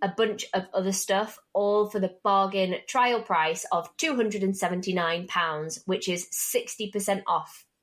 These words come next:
its full price. And I didn't mention, but you also get lifetime access to all the material. And if you don't pass your exam the first time,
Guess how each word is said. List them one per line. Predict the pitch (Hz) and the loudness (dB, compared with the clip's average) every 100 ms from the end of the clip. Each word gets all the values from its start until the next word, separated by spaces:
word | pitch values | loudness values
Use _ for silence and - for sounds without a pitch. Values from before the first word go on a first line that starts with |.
| - | -2
its | 185 - - | 0 0 -2
full | 175 160 | -2 0
price. | 165 135 156 - - - - - _ - | 2 0 -2 -8 -12 -20 -20 -20 _ -4
And | 175 | 0
I | 190 | 2
didn't | 247 277 190 | 2 0 2
mention, | 185 180 202 | 0 2 2
but | 208 180 | 2 0
you | - - | -2 2
also | 220 226 208 | 4 4 2
get | 190 - | 0 -2
lifetime | 165 180 180 185 196 180 | 0 0 0 0 -4 0
access | 180 - 190 190 190 | 0 -2 0 0 -2
to | - | -2
all | 196 190 | 2 2
the | 180 | 0
material. | 180 185 175 180 190 | -2 0 0 2 2
And | 196 | 2
if | 190 | 0
you | 190 | -2
don't | 196 196 196 | 2 0 2
pass | 185 180 | -2 -2
your | 180 175 | -2 -4
exam | 180 165 | -4 -6
the | 165 | -4
first | 170 160 - | -2 -2 2
time, | 208 208 202 196 | 2 4 2 -2